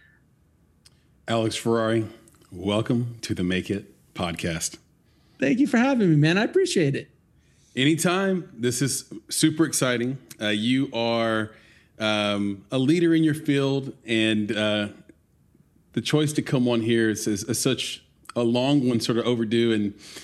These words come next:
Speaker 1: uh, glad to have you on here. Uh, it means the world to me. We talked about a little bit of that before we started recording, but this is gonna be a fun conversation, wide-ranging,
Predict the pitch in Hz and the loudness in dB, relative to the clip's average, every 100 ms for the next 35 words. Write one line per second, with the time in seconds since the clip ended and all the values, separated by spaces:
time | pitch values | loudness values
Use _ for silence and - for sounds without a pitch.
0 | - - 113 110 107 123 143 127 113 120 | -14 -4 -2 -2 -2 -2 0 -2 0 0
1 | 113 107 101 113 98 101 92 90 - 101 | 0 0 0 0 0 -2 -4 -6 -6 -2
2 | 101 101 113 117 110 - 113 110 113 113 | 0 2 2 4 2 0 0 2 0 2
3 | 110 104 - 107 110 101 101 101 101 98 | 2 2 0 -2 -2 -2 -2 -2 -2 -2
4 | 98 98 95 - 107 95 - 98 90 - | -2 -4 -6 -6 -4 -4 -4 -4 -6 -6
5 | 107 101 95 90 - - - - - 107 | -2 0 -2 -4 -10 -20 -20 -12 -4 0
6 | 143 147 139 147 135 127 - 123 120 117 | 2 2 2 4 2 2 2 0 2 2
7 | 110 - 110 107 107 104 107 110 104 104 | 2 2 2 2 2 2 0 0 0 2
8 | 101 104 101 101 | 2 2 2 2